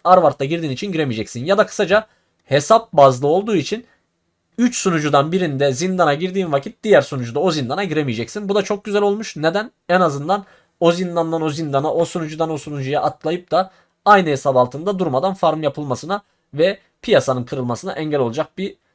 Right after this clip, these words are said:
e, en azından benim şahsi düşüncem bu. Önlem olmuş ve güzel olmuş bana göre. Hangi sunucuda oynuyorsa oyuncu orada zindanla girmesi zaten makul ve mantıklı olanı. On yedi. Yeni sunucularda eşya yükseltme sınırı ve takı yükseltme sınırları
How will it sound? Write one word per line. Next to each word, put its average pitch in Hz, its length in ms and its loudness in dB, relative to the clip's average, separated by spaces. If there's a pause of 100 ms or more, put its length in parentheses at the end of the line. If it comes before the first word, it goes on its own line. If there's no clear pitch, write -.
(240)
e, 117 60 -4
en 123 360 -6
azından 139 360 -2
benim 139 160 -2
şahsi 131 320 -2
düşüncem 110 400 -8
bu. 160 100 -8
Önlem 151 320 -2
olmuş 139 460 -6
ve 170 80 -6
güzel 156 240 0
olmuş 107 320 -4
bana 107 160 -2
göre. 139 220 -4 (340)
Hangi 143 240 -2
sunucuda 123 300 -4
oynuyorsa 120 320 -4
oyuncu 123 240 -4
orada 123 240 0
zindanla 107 440 -6
girmesi 113 380 -8
zaten 139 280 -2
makul 143 380 -2
ve 160 40 -8
mantıklı 131 360 -6
olanı. 113 260 -4 (580)
On 220 140 4
yedi. 110 300 -4 (100)
Yeni 156 240 -4
sunucularda 180 540 0
eşya 175 260 -4
yükseltme 131 440 -8
sınırı 180 320 -4
ve 190 260 -4
takı 190 440 -2
yükseltme 123 460 -6
sınırları 180 540 -2